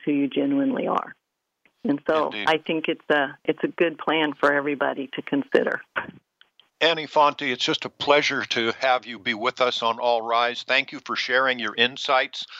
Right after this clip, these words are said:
Speaker 2: Uh, the way I describe what, what you just said is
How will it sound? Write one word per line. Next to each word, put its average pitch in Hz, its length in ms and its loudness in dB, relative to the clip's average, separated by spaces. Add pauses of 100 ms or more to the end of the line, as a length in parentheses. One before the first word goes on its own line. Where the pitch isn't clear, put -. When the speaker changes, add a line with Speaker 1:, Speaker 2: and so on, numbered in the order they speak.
(120)
Speaker 2:
Uh, 117 140 2
the 101 120 -4
way 165 260 -2
I 180 160 2
describe 127 640 -2
what, 123 200 -4 (120)
what 123 240 -6
you 143 120 -6
just 123 280 -6
said 110 260 2
is 107 240 0